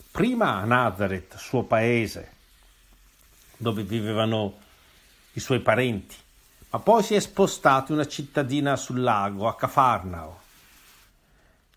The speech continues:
San Matteo spiega la strategia pastorale di Gesù con una citazione del profeta. Gesù è andato in Galilea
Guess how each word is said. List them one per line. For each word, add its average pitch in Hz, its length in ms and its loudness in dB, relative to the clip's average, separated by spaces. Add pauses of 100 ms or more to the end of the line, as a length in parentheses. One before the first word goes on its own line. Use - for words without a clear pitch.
(120)
San - 180 -2
Matteo 202 400 2
spiega 156 600 0
la 107 100 -2
strategia 143 640 0
pastorale 139 840 -2 (500)
di 147 240 -4
Gesù 190 680 -2
con 196 320 0
una 196 420 0
citazione 147 1040 0 (280)
del 127 180 0
profeta. 127 760 -2 (960)
Gesù 127 600 -2
è 123 120 -2
andato 120 480 0
in 117 120 -2
Galilea 117 800 0